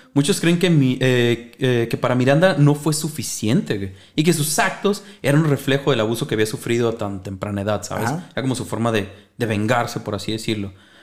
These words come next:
Speaker 1: Otra cosa que le impactó bastante fue enterarse a los quince años que, de hecho, su abuelo había abusado de su madre también, güey.
Speaker 2: A la
Speaker 1: Y si bien el
Speaker 2: verga.
Speaker 1: vato había sido encarcelado por tres años, al final,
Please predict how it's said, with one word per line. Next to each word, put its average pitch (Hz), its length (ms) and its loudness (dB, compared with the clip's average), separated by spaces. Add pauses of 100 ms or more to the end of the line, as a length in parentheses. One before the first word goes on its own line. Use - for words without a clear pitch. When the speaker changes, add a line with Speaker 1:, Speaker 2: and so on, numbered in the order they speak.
Speaker 1:
Otra 156 260 2
cosa 202 200 0
que 196 60 2
le 156 60 4
impactó 147 360 0
bastante 220 680 0 (340)
fue 139 160 2
enterarse 143 440 0
a 156 40 2
los 135 200 -4
quince 254 400 -2
años 190 320 4 (320)
que, 123 100 0
de 117 100 2
hecho, 151 380 0 (340)
su 269 300 2
abuelo 196 640 4 (300)
había 127 300 2
abusado 143 360 2
de 143 80 2
su - 140 -4
madre 123 380 2
también, 120 540 2
güey. 101 220 0
Speaker 2:
A 147 260 2
la 240 200 0
Speaker 1:
Y - 20 2
si - 160 -2
bien 131 160 4
el 196 140 4
Speaker 2:
verga. 175 100 4
Speaker 1:
vato 175 140 0
había 170 120 6
sido 175 160 2
encarcelado 135 520 0
por - 180 -6
tres - 240 0
años, 185 360 2 (260)
al 117 160 -2
final, 139 560 0